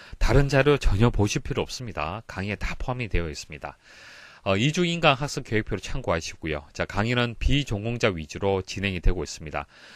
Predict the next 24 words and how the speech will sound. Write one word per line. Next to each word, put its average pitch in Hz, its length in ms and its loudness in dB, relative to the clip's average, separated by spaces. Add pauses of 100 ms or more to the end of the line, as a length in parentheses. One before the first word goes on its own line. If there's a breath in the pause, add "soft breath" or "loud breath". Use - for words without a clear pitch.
(200 loud breath)
자, 110 120 8
하지만은 143 520 2
강의를 139 360 0
듣다 110 220 0
보면은 104 320 -2
모르는 87 280 -2
문제가 104 540 -2
나올 87 280 -6
수 - 140 -10
있어요. 73 560 -6
그죠? 147 260 -8 (260 loud breath)
자, 82 160 -2
그런 139 260 0
문제들은 95 460 -4 (380 loud breath)
일단 127 200 -2
체크하시고 127 920 -2 (380 soft breath)
모든 151 520 4
강의를 92 500 -4
완강하고 113 680 -4
난 80 260 -14
뒤에, 98 320 2 (160)
완강하고 98 520 -2
난 73 220 -8
뒤에 95 280 -2